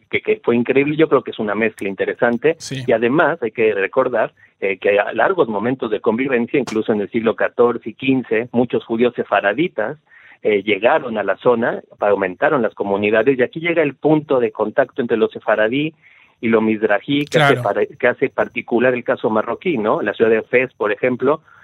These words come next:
Speaker 1: en el siglo dieciséis, era un centro judío espectacular, enorme, donde había muchísimos idiomas, había gente que seguía hablando este dialecto español llamado jaquetia, eh, y en el siglo, y esto empezó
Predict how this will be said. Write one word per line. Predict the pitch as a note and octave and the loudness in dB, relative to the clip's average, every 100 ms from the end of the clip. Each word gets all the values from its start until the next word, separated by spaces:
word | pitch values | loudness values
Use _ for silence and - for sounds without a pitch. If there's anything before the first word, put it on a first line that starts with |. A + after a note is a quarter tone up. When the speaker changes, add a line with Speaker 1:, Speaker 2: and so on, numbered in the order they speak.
| _ - | _ -4
Speaker 1:
en | G2+ | -2
el | G2+ | -2
siglo | - A2+ A2 | -4 0 0
dieciséis, | G2 - F#2+ - C3 B2+ - | 0 -12 -8 0 0 0 -2
era | G2+ G2+ | -2 -2
un | G2 | -2
centro | G2+ G2+ G2+ | -4 -2 -4
judío | G2 F#2+ G2+ G2 F#2+ F#2+ | -2 -2 2 2 2 -2
espectacular, | F#2+ - F#2+ - - B2 A2 A2+ | -8 -12 -6 -6 -4 0 2 2
enorme, | G2+ G#2+ A#2+ A#2 | 2 2 2 2
donde | G2+ G2 | 0 0
había | G2 G#2+ | 0 0
muchísimos | G#2+ G2 A2 - G2+ F#2+ | -2 -6 -8 -4 -4 -4
idiomas, | G2+ A#2 C3 C3 A#2+ A#2+ _ _ _ - | -2 2 2 2 -2 -4 _ _ _ -4
había | G#2+ G#2+ | -2 -2
gente | A2 G#2+ G2 | -2 -4 -6
que | A2 G#2 G#2+ G#2+ _ | 0 2 2 -2 _
seguía | G#2+ A2 | 0 2
hablando | A2 A2 A2 | 2 0 2
este | A2 - A2 G#2 | 0 2 0 0
dialecto | G2+ G#2 A2 - A2+ | 0 -2 -2 -4 -4
español | G2+ - G2 G#2+ A2+ | -4 -2 -2 0 0
llamado | G#2+ G#2+ G#2+ G2+ G2 _ _ | 0 0 2 2 -2 _ _
jaquetia, | - A2 - B2 B2 A#2+ A#2+ A#2+ _ _ - | -6 -6 0 -2 0 0 0 -6 _ _ -4
eh, | G#2+ G2+ G2 - | 0 0 0 -4
y | - | -2
en | C3 | -2
el | - | -2
siglo, | D#3+ D#3 C#3+ - | 0 2 2 -4
y | C#3 D3 E3+ | -8 0 0
esto | F#3 | 0
empezó | G3+ D#3 C#3 F#3 F#3 | -2 -2 0 2 2